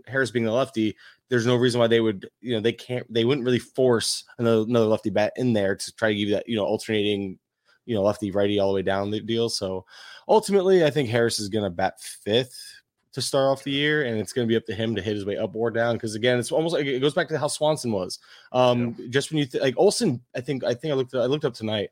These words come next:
Speaker 1: Olson was, he hit second, I think, in each of the first forty-one games of twenty twenty-two.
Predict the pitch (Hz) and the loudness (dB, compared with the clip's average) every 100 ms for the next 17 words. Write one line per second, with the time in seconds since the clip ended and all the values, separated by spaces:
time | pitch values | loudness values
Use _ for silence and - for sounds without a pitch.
0 | _ - - 135 131 147 135 131 117 - | _ -20 -4 -2 0 0 2 0 -4 -8
1 | _ _ _ 113 117 95 - 110 156 160 | _ _ _ -2 -2 -2 -8 -6 -6 -4
2 | 170 - - 147 147 120 123 135 120 - | -6 -6 -2 -2 -2 -6 -4 -4 -4 -6
3 | 120 139 135 127 113 127 117 - 127 123 | -6 -4 -6 -6 -4 -4 -4 -4 -4 0
4 | 123 120 107 110 101 - 107 101 104 98 | 0 0 0 -2 -4 -6 -8 -8 -6 -8
5 | - 95 - | -6 -8 -8